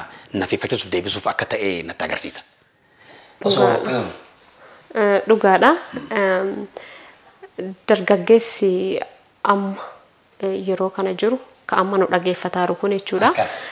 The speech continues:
Speaker 2: Eh, nu lamaanuu dargaggeessa waan ta'eneefi,
Speaker 1: Yaa.
Speaker 2: eh, dhuguma namni guddina hin feene nu'uuf namaa miti.
Speaker 1: Yaa.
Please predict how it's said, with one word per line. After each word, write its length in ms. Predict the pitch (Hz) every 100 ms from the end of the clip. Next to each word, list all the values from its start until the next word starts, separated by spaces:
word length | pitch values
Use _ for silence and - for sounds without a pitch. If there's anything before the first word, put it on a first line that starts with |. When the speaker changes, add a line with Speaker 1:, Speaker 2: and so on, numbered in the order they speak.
| -
Speaker 2:
Eh, 260 | 196 185 180
nu 180 | 180 190
lamaanuu 380 | 185 180 180 202
dargaggeessa 560 | 190 170 165 175 185
waan 220 | 175 180
ta'eneefi, 460 | 190 190 175 170 247
Speaker 1:
Yaa. 100 | 302 - - - - -
Speaker 2:
eh, 320 | - 202 196 -
dhuguma 300 | 262 240 190 - - _ - 196
namni 480 | 196 202 233 254 - 185
guddina 400 | 208 165 220 214
hin 100 | 196
feene 420 | - 214 208 381 - - _ _ _ _ _ _ 185
nu'uuf 340 | 196 185 -
namaa 280 | 170 170 175
miti. 320 | 170 - - - - _ _ _ -
Speaker 1:
Yaa. 160 | -